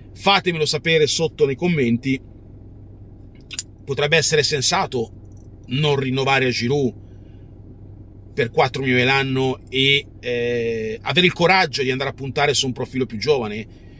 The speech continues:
Lasciamo stare con quali soldi, perché un, un Victor Roque non costava quaranta milioni di euro, ok? Se vuoi i giovani li trovi e anche a prezzo contenuto, ma ci devi credere.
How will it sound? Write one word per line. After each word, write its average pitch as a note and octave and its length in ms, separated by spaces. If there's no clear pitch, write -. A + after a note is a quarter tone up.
Lasciamo A3 380
stare G3 320
con F#3+ 240
quali F3 320
soldi, B2 480
perché C#3 360
un, D3+ 360
un D#3 120
Victor F#3 320
Roque G3+ 520
non E3 160
costava D#3+ 400
quaranta C#3 380
milioni C3+ 300
di B2 160
euro, A2+ 200
ok? B2+ 380
Se - 220
vuoi G#3 440
i E3 60
giovani F3+ 400
li D3+ 80
trovi F3 400
e D3+ 220
anche D#3 220
a D3+ 60
prezzo D3 320
contenuto, D3 520
ma C#3+ 100
ci - 120
devi A2 160
credere. F#2 400